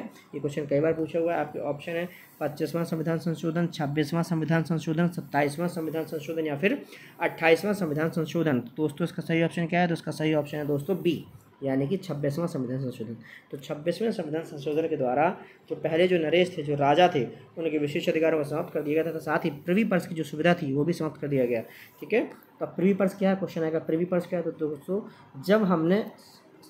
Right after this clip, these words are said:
certificate of assassination पे sign करवाए थे राजाओं के, तब उसमें ये एक, आ, point है जिसमें कहा गया था कि उन्हें हर मंथ कुछ pension दी जाएगी। क्या किया जाएगा? उन्हें हर मंथ कुछ pension दी जाएगी। क्यों? क्योंकि,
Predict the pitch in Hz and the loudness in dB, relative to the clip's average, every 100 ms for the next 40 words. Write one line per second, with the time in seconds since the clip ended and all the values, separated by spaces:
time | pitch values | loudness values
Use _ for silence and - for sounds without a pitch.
0 | - 175 - 185 - 214 202 190 160 143 | -2 -2 -2 -6 -4 -2 -2 -2 -8 -4
1 | 180 - - 170 196 185 170 170 - 175 | -4 -4 -4 0 0 2 2 0 0 2
2 | 208 175 151 143 151 139 139 156 170 190 | 4 4 6 4 4 2 2 2 0 0
3 | 175 185 185 185 180 175 - - - - | -2 0 0 0 -4 -6 -10 -20 -20 -10
4 | 165 151 143 165 175 220 202 175 175 180 | 0 0 2 2 4 4 2 0 -2 -4
5 | 175 143 143 151 175 220 175 160 185 202 | -2 0 0 0 -4 -4 -2 0 2 2
6 | 185 - 190 185 180 190 - 208 - 170 | 0 0 2 4 2 0 -2 -8 -4 -4
7 | 165 180 180 170 151 139 139 143 131 - | -2 -2 -2 -2 0 2 2 0 -4 -4
8 | 151 165 160 160 175 226 175 180 160 165 | -6 -4 0 2 2 2 0 0 -2 -4
9 | 175 - - 160 160 175 160 147 165 156 | -4 -6 -10 -8 -6 -4 -2 0 0 0
10 | 196 240 - - - - - 185 185 233 | 0 0 -2 -14 -20 -16 -4 -4 -4 -6
11 | 269 | -6